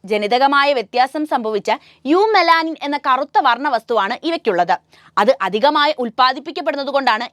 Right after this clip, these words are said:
ഈ പുലിക്ക് കറുത്ത നിറമുണ്ടായതിനു കാരണമായത്. നല്ല പ്രകാശത്തിൽ നോക്കിയാൽ കരിമ്പുലിയുടെ ദേഹത്ത് പുള്ളികൾ കാണും. നമ്മുടെ കാട്ടിലെ ഒരു അപൂർവ ഇനം പുലിയാണ് കരിമ്പുലി. കരിമ്പുലി എന്ന ബ്ലാക്ക് പാന്തറിനെ കേരളത്തിൽ ആദ്യമായി കണ്ടെത്തിയത്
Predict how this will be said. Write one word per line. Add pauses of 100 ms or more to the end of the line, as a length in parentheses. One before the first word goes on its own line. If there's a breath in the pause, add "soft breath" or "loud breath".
(120)
ഈ (140)
പുലിക്ക് (120)
കറുത്ത
നിറമുണ്ടായതിനു
കാരണമായത്. (680 soft breath)
നല്ല (140)
പ്രകാശത്തിൽ
നോക്കിയാൽ (140)
കരിമ്പുലിയുടെ (120)
ദേഹത്ത്
പുള്ളികൾ
കാണും. (760 soft breath)
നമ്മുടെ
കാട്ടിലെ (140)
ഒരു
അപൂർവ
ഇനം
പുലിയാണ്
കരിമ്പുലി. (440 soft breath)
കരിമ്പുലി
എന്ന
ബ്ലാക്ക്
പാന്തറിനെ (140)
കേരളത്തിൽ (180)
ആദ്യമായി
കണ്ടെത്തിയത്